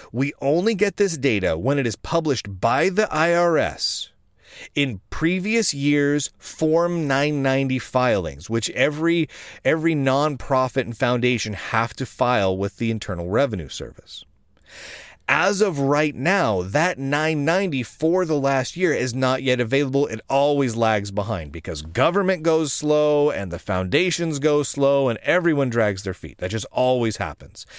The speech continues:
So we have their yearly annual report showing us the increase in, in assets and everything else, but we don't know what the current wages are for their executive team.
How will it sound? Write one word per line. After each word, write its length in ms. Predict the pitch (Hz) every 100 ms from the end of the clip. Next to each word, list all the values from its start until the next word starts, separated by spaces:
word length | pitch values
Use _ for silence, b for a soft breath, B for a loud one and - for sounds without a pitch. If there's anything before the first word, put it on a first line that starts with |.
| B B
So 120 | - 143
we 140 | 131
have 400 | 104 156 190 175
their 140 | 156
yearly 580 | 135 120 147 165 151 143
annual 360 | 131 139 127 113
report 640 | 107 - - 240 170 117 B B
showing 400 | - 160 151 143
us 260 | 131 - -
the 340 | 113 110 127 139
increase 580 | 143 - 165 139 -
in, 460 | - 131 120 113 113
in 240 | - 104
assets 560 | 104 120 143 - 139 -
and 80 | 113
everything 400 | 117 101 - 131
else, 300 | 165 113 - B B
but 140 | - 160
we 100 | 160
don't 400 | 120 185 214 226
know 540 | 147 147 143 135 123 B B
what 200 | 135 139
the 120 | 127 120 -
current 640 | - - 180 196 131 - - -
wages 580 | 101 123 120 101 117
are 460 | 101 87 76 73 82 _ _ _ _ _ _ _ _ _ _
for 840 | - - - - 156 156 156 151
their 200 | 131 131
executive 480 | 117 117 107 104 95
team. 380 | - 117 71